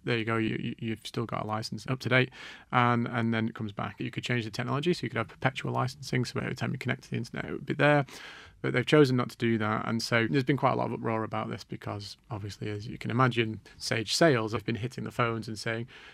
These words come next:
"Oh, well, the best way to fix this is just to upgrade." Whether you stick on Sage fifty Cloud or whether you go to Sage Business Cloud Accounting,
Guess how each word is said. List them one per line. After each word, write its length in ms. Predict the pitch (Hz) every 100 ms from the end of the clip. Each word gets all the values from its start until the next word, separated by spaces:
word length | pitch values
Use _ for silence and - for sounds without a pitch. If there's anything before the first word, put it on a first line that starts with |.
| -
"Oh, 220 | - 220 190
well, 140 | 170
the 60 | 151
best 220 | 143 -
way 100 | 117
to 80 | -
fix 260 | - -
this 200 | 113 -
is 80 | -
just 220 | - -
to 80 | 127
upgrade." 420 | - 120 110 -
Whether 180 | 110 107
you 100 | 107
stick 280 | 104 110 -
on 120 | 104
Sage 280 | 104 - -
fifty 240 | - - -
Cloud 380 | 117 117 110
or 200 | 110 107
whether 180 | 110 107
you 100 | 107
go 140 | 110 110
to 200 | - 120
Sage 300 | - 120 -
Business 260 | 117 113
Cloud 200 | - 117
Accounting, 380 | 127 120 120 117